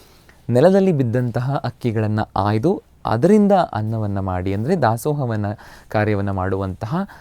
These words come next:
ಒಂದು ಒಳ್ಳೆ ಕೆಲಸವನ್ನ, ಅಂದ್ರೆ ದಾಸೋಹವನ್ನ ಮಾಡ್ತಾ ಇದ್ರು ಇವರು.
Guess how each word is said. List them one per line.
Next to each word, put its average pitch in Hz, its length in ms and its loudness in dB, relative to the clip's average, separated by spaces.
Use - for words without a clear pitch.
ಒಂದು 127 300 -4
ಒಳ್ಳೆ 143 320 0
ಕೆಲಸವನ್ನ, 98 500 -4
ಅಂದ್ರೆ 107 360 -4
ದಾಸೋಹವನ್ನ 120 580 -2
ಮಾಡ್ತಾ 92 340 -6
ಇದ್ರು - 200 -6
ಇವರು. - 220 -8